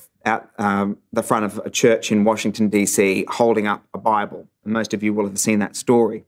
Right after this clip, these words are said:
Now, I've seen prominent Christians in the States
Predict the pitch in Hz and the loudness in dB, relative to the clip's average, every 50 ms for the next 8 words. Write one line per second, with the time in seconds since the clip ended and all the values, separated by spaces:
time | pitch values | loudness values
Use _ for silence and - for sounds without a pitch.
0 | _ - 131 139 - - 139 180 208 - - 208 185 156 - - 175 170 160 151 | _ -6 -4 -4 -2 0 -2 -2 -2 2 2 2 2 2 0 0 -2 0 0 0
1 | 139 - - - - 156 151 - - - 117 113 117 110 117 117 113 110 - - | -2 -2 -4 0 0 0 0 0 0 2 2 4 4 2 2 0 0 0 0 0
2 | 117 101 101 98 - - - | 0 0 0 -2 -4 -6 -12